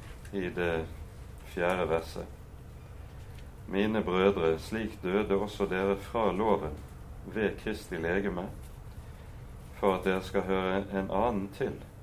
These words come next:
ham som ble reist opp fra de døde, så vi kan bære frukt for Gud.»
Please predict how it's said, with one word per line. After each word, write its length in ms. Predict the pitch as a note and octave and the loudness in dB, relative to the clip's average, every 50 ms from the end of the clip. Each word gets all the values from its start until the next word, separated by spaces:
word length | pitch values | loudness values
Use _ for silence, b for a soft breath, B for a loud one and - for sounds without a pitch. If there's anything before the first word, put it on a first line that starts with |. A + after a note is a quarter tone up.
| - - - - B B B B B B B B - - | -14 -14 -14 -14 B B B B B B B B -4 0
ham 280 | F#2 F#2 F#2 G#2 A#2 | 0 2 2 2 -2
som 220 | A2 - - G#2+ G2+ | -4 -4 -2 -2 0
ble 180 | F#2+ F#2+ F2+ F2 | 2 2 4 4
reist 300 | F2+ F#2 F2+ - - - | 2 2 0 -2 -4 -4
opp 160 | A#2+ - - | -6 -6 -6
fra 300 | - - - - A2+ G2+ - | -10 -4 2 4 4 4 4
de 120 | E2 D#2+ - | 4 2 2
døde, 340 | - E2 F2+ F2+ - D2 C#2+ - - - - - - B B B B B B B B B B B B B B - | 2 2 2 2 0 -2 -2 -4 -8 -10 -12 -12 -14 B B B B B B B B B B B B B B -14
så 160 | - - G2 | -4 0 0
vi 300 | F2+ E2 F#2 G2+ A#2 A#2+ - | 2 2 2 2 2 0 0
kan 180 | - G#2+ G2 F#2 | 0 0 2 4
bære 420 | F#2 F#2 F2 E2+ E2 E2+ E2+ E2+ E2+ - - - - | 4 4 4 4 4 4 2 0 -2 -4 -8 -8 -4
frukt 420 | - G#2 G2+ - - - - - - - - - - | -2 -2 -2 -4 -6 -12 -12 -12 -12 -12 -12 -12 -10
for 300 | - - G2+ F#2 F2 E2 | 0 2 2 2 2 0
Gud.» 300 | C2+ - D#2 C#2 - | -2 -2 -4 -4 -4